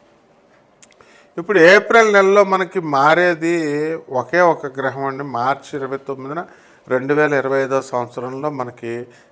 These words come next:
శని మారుతున్నాడు కుంభరాశి నుంచి మీన రాశికి. ఇక మిగతా గ్రహాలన్నీ కూడా యథాతథంగా ఉన్నాయి, మేజర్ గ్రహాలు. కాబట్టి ఈ యొక్క మార్చి పద్నాలుగు తర్వాత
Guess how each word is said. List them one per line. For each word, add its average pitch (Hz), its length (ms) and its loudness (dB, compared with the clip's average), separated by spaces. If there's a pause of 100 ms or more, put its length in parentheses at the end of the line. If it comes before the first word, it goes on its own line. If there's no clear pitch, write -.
(100)
శని 156 460 -2 (400)
మారుతున్నాడు 123 600 -2
కుంభరాశి 123 640 -6
నుంచి 113 300 -16
మీన 113 240 -12 (100)
రాశికి. - 380 -20 (840)
ఇక 165 100 -2
మిగతా 156 440 0
గ్రహాలన్నీ 151 720 2
కూడా 147 220 -2
యథాతథంగా 131 880 -2
ఉన్నాయి, 104 360 -20 (840)
మేజర్ 147 400 0
గ్రహాలు. 104 600 -18 (960)
కాబట్టి 180 220 -2
ఈ 175 320 2
యొక్క 165 560 4 (480)
మార్చి 143 840 2
పద్నాలుగు 180 880 2
తర్వాత 151 1080 2